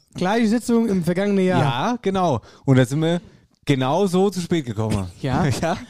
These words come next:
Speaker 1: Ich sag mal, pünktlich wird knapp.
Speaker 2: Pünktlich wird knapp. Deswegen, weißt du was, ich schick da jetzt direkt mal eine Nachricht in die Gruppe. So, jetzt pass mal auf. Hier,
Speaker 1: Gut, es sind ja eigentlich eh nur wir zwei. <laughs>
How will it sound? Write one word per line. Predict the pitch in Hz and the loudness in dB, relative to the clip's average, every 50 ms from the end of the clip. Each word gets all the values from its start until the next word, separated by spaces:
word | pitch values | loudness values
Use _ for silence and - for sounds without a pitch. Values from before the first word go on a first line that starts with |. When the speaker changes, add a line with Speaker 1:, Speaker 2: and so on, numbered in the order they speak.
| - - _ - - | -20 -20 _ -8 -4
Speaker 1:
Ich | 156 | -2
sag | 156 175 180 | -2 0 0
mal, | 170 151 | 0 0
pünktlich | 160 175 190 208 202 202 | 2 0 2 2 2 0
wird | 214 233 - | 0 0 0
knapp. | 220 240 240 220 - - - - - - 143 120 | 0 -2 -2 -2 -4 -8 -16 -16 -12 -6 -4 2
Speaker 2:
Pünktlich | - 147 151 156 175 185 175 | 2 2 2 2 -2 -6 -6
wird | 208 190 | -4 -2
knapp. | - 190 156 - - - - | -2 -2 -2 -4 -8 -8 -6
Deswegen, | 175 165 - 185 196 185 | -6 -4 -2 -2 -2 0
weißt | 180 208 214 180 175 | 0 -2 -2 -2 -4
du | 196 | -4
was, | 190 165 | -2 -2
ich | 160 | -4
schick | - 190 180 - | -6 -6 -6 -2
da | 185 | -2
jetzt | 170 165 147 - - | -2 -2 -2 -4 -6
direkt | 151 156 160 165 | -4 -4 -4 -2
mal | 147 123 | -4 -2
eine | 120 | -2
Nachricht | 131 156 185 202 180 - | -2 -2 -2 -2 -4 -4
in | 175 | -4
die | 175 175 | -6 -4
Gruppe. | - - 170 160 165 175 180 185 190 _ _ _ _ _ _ - - - _ | -4 -2 -2 2 4 4 4 4 2 _ _ _ _ _ _ -20 -20 -20 _
So, | - - 139 139 | -4 0 2 4
jetzt | 127 117 - - | 2 2 2 -2
pass | 120 107 | -2 -2
mal | 113 104 73 | -2 -4 -2
auf. | 85 147 156 151 151 - - - - _ _ _ - | 0 0 0 -2 -4 -12 -20 -20 -20 _ _ _ -6
Hier, | - 131 143 147 147 147 147 147 147 - _ _ _ _ _ _ _ _ _ _ - | -2 0 2 2 2 0 -2 -4 -8 -14 _ _ _ _ _ _ _ _ _ _ -2
Speaker 1:
Gut, | 175 165 147 | 0 0 0
es | 131 | 0
sind | 180 190 | 0 2
ja | 190 180 - - | 2 0 0 -2
eigentlich | 143 175 180 147 - | -2 -2 -4 -2 -2
eh | - | 0
nur | 175 170 151 | 0 2 2
wir | 143 143 135 | 2 0 0
zwei. | - 131 131 127 123 123 _ _ _ _ _ _ _ - | -2 -2 -2 -2 -4 -6 _ _ _ _ _ _ _ -8
<laughs> | - - - - - 190 - - 240 - - 233 - - 220 | -6 -6 -4 -4 -6 -6 -6 -4 -6 -4 -4 -6 -6 -6 -8